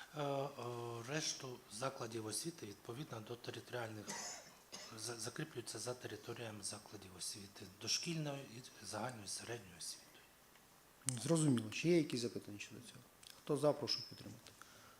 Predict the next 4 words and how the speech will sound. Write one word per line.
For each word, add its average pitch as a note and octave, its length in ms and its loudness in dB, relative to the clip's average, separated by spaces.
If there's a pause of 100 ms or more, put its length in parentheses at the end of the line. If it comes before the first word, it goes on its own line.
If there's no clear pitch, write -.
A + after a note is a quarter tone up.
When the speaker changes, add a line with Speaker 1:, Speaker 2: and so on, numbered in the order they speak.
(200)
Speaker 2:
Проти? C#3 300 2 (220)
Утримався. A#2 580 0
Дякую. G2+ 420 -2 (1200)
Е, A2+ 340 -2